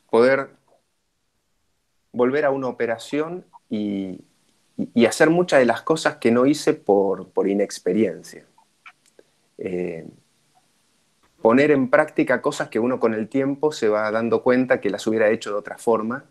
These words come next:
o las hubiera hecho mejor, o le hubiera dado más tiempo. O hubiera sacado un montón de cosas que, que, que no tienen realmente, eh, valor, que te ocupan tu agenda, tu tiempo,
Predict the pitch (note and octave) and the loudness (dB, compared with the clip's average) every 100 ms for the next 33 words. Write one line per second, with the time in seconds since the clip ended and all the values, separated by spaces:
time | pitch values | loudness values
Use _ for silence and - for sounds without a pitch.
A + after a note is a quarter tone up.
0 | - G2+ - G#2 G#2 G#2+ - F#2+ - C#3 | -10 -8 -4 0 0 0 -2 -6 -2 2
1 | A#2+ A2+ C3+ C3 A#2+ A#2+ A2 - D3 G2+ | 2 2 2 2 0 -2 -4 -4 -2 -2
2 | - - _ _ _ _ _ _ D3+ D#3+ | -8 -12 _ _ _ _ _ _ 4 4
3 | G#3+ B3 F#3 - C#3 - G3+ G3 F3+ D#3 | 2 0 0 -2 -4 -2 0 2 2 0
4 | D#3 D3+ D#3 G#3+ D#3+ F3 G#3 D3+ - A2+ | -2 -2 0 0 0 0 -2 -6 -4 -2
5 | A2 G#2+ - _ _ _ - C3 B2+ D3+ | -2 -4 -10 _ _ _ -4 -4 0 -2
6 | G3 - A3+ F#3 G2 F#2 G2+ G#2+ B2 B2+ | -2 -2 0 0 -2 -4 -2 2 4 4
7 | B2 A2+ G#2+ - _ _ G#2+ G#2 G2+ G#2+ | 2 0 0 -6 _ _ -2 0 4 6
8 | C3 C3 D3+ _ _ - A#2+ B2 - D3 | 6 6 2 _ _ -2 0 0 -2 -2
9 | B2+ A#2 F3+ C#3 G#2+ G2+ G#2+ D#3+ A#2+ G#2+ | -2 -2 -2 0 -2 -4 -2 0 0 -4
10 | A#2 C3 | -8 -10